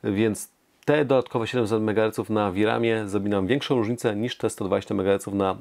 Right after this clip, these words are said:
e, procesorze graficznym. I przy tych nastawach karta osiągała dwa tysiące sto pięćdziesiąt dwa megaherce, e, w teście syntetycznym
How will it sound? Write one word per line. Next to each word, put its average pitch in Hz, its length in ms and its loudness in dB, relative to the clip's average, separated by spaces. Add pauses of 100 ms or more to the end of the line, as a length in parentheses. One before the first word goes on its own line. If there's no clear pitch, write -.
e, 104 180 0
procesorze 104 440 -2
graficznym. 113 500 0 (180)
I - 80 0
przy - 180 2
tych 151 140 2
nastawach 120 640 2
karta 156 280 0
osiągała 123 380 0
dwa 131 160 0
tysiące 131 280 -6
sto 127 120 -2
pięćdziesiąt 113 300 -4
dwa 117 140 2
megaherce, 107 580 2
e, 98 800 -4
w - 80 -10
teście 117 280 -2
syntetycznym 120 800 -2